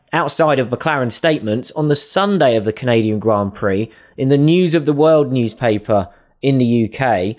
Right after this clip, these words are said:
He spoke of his friendship with Rahal too, saying, "The person I am concerned about in all this is Bobby. He is a good friend and I don't want to upset him. Perhaps this shows the dangers of mixing friendship with business.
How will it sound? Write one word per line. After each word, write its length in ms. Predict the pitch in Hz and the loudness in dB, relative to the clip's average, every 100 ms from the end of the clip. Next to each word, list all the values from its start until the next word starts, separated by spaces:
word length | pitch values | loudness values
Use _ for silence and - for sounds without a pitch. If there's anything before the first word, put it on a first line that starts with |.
| - _ | -14 _
He 120 | - | -6
spoke 340 | 160 - 233 254 | -2 0 0 -2
of 100 | 226 | -6
his 140 | 190 | -6
friendship 480 | - 180 165 - 156 | -2 -2 0 -2 -2
with 160 | 147 156 | -2 0
Rahal 420 | 190 190 180 170 | 0 2 0 2
too, 280 | 233 196 110 | 2 0 0
saying, 380 | - 143 143 143 - - _ | 0 0 0 -4 -20 -20 _
"The 60 | - | -4
person 400 | 220 220 196 180 | 0 0 0 0
I 160 | 170 165 | 0 0
am 180 | 156 | -2
concerned 480 | 147 147 - 190 175 | -4 -4 0 0 0
about 380 | 123 127 120 - | 0 0 -2 -6
in 140 | 127 123 | -2 0
all 160 | 127 | 2
this 340 | 123 131 127 - | 2 2 0 -4
is 140 | 139 117 | -6 -2
Bobby. 500 | 160 143 113 110 - - - _ _ | 0 2 2 0 -6 -20 -20 _ _
He 140 | 156 | 0
is 100 | 156 | 2
a 60 | 147 | 2
good 180 | 190 185 | 0 0
friend 460 | - 143 135 139 | -2 0 0 -2
and 100 | 135 | 0
I 80 | 127 | 0
don't 240 | 131 147 | 2 0
want 160 | 131 123 | 0 -2
to 120 | - | -2
upset 400 | 104 - - 127 | -2 0 0 -2
him. 280 | 120 127 123 | 0 0 -2
Perhaps 440 | - 131 185 175 - | -4 -4 -4 -6 -4
this 160 | 185 | -2
shows 400 | - 185 170 165 | 0 2 2 0
the 80 | 170 | -4
dangers 640 | 170 190 196 180 151 113 104 | 0 0 2 2 2 2 0
of 140 | 113 | -2
mixing 440 | 131 127 - 135 | -2 -2 -4 -4
friendship 680 | 117 - 147 139 127 - 120 | -4 -4 -2 0 -2 -2 -2
with 240 | 120 117 _ | -2 -6 _
business. 540 | 160 143 120 98 - | 0 0 -2 -2 -4